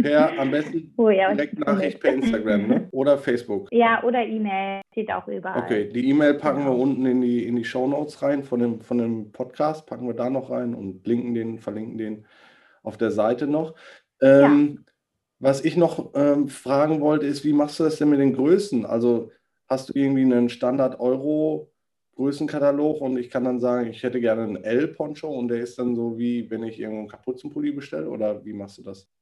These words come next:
Speaker 2: Nee, ich hab tatsächlich, ähm, Einheitsgröße, eine Einheitsgröße, weil der Poncho ja doch relativ, also breit anliegt, also muss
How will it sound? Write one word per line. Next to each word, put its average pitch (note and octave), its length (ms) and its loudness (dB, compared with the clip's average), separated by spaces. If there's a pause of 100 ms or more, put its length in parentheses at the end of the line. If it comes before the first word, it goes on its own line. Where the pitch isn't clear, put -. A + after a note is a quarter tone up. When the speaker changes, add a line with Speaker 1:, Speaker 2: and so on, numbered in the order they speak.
(220)
Speaker 2:
Nee, B3 440 2
ich - 160 -12
hab B3 180 -2
tatsächlich, B3+ 680 0 (120)
ähm, A3 440 -2
Einheitsgröße, G#3+ 680 -2 (140)
eine G#3+ 140 -2
Einheitsgröße, A#3 680 0 (800)
weil G#3 580 2 (120)
der A3 160 -2
Poncho A#3 360 -2
ja G#3+ 120 0
doch G#3 340 -2 (100)
relativ, G3+ 840 -4
also F3+ 480 -4 (460)
breit F#3 360 -4
anliegt, A3 440 -2
also F#3 180 -2
muss F#3 160 -8